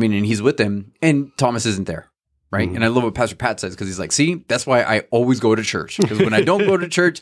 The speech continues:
Speaker 2: <laughs>
Speaker 1: something's gonna end up happening." You know what I mean? So Thomas wasn't there. And,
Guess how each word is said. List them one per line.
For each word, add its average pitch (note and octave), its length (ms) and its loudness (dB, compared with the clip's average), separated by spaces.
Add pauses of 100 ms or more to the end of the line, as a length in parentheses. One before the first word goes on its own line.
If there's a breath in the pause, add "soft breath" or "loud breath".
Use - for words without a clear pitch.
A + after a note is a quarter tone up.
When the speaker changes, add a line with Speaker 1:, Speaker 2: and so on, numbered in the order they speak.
Speaker 2:
<laughs> - 120 -18
Speaker 1:
something's C3+ 400 0
gonna B2+ 180 2
end A#2 140 2
up G2 80 -2
happening." F#2 600 -2
You B2 120 2
know C3 100 2
what B2+ 40 4
I A#2 60 2
mean? C#3 200 0 (220 loud breath)
So C3+ 300 0 (580 loud breath)
Thomas D#3 260 4
wasn't D#3+ 260 0
there. A3+ 420 0
And, C3+ 240 0